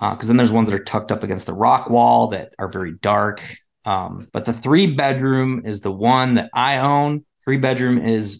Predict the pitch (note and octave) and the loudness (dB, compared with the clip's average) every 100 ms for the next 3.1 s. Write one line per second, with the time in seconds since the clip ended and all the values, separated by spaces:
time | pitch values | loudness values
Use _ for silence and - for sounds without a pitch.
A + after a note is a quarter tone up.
0 | - A#2 A2+ G#2 G2+ - B2 C3+ C#3 D3 | -6 0 2 0 -2 -4 0 2 2 2
1 | D3 C#3 C3+ C#3+ C3 A#2 G#2+ G#2+ G2+ A2+ | 2 2 0 0 0 -4 -8 -6 -4 0
2 | C3+ C#3 A#2 C3+ A#2 - C3+ D#3 E3 - | 2 2 0 0 -2 -2 0 2 0 -4
3 | - | -10